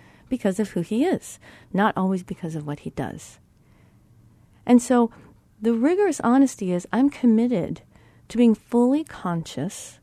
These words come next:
of the person's strengths and weaknesses. I'm not in denial. And I'm open to communicating about it.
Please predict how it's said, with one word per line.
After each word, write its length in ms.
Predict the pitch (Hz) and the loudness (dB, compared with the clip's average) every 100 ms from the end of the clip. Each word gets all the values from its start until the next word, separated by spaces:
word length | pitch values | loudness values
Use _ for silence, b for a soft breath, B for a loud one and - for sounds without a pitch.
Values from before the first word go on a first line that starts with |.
| _ _ _ | _ _ _
of 80 | 214 | -2
the 80 | 226 | -2
person's 460 | - 190 - 196 - | -2 -6 -4 -4 -6
strengths 400 | - 170 185 262 | -6 -6 -6 -2
and 120 | 240 | -2
weaknesses. 460 | 151 - 156 - | -2 -4 -6 -4
I'm 140 | 202 165 | -2 -2
not 160 | 156 | -2
in 100 | 180 | -2
denial. 560 | 180 147 127 135 175 285 _ b b b b b b _ _ - | -2 -2 -4 -6 -6 -6 _ b b b b b b _ _ 0
And 120 | 233 | 2
I'm 100 | 240 226 | 4 2
open 260 | 247 254 | 0 0
to 80 | 247 | 0
communicating 640 | - 240 302 320 185 160 | 0 2 2 0 -6 -6
about 300 | 131 135 123 | -6 -8 -12
it. 100 | - | -14